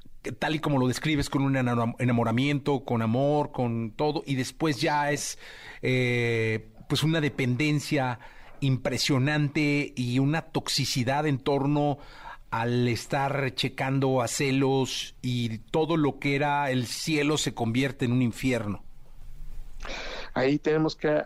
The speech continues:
Speaker 2: valorar dos cosas fundamentales, la neuroquímica que uno tiene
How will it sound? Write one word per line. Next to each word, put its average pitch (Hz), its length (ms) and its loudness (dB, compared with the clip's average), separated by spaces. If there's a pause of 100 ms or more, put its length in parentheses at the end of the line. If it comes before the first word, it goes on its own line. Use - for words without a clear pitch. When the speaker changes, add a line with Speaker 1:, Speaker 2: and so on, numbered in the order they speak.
Speaker 2:
valorar 139 540 2
dos 147 300 0
cosas 135 340 -4
fundamentales, 113 760 -2
la 120 140 0
neuroquímica 123 800 0
que - 180 -6
uno 147 160 0
tiene 127 480 -6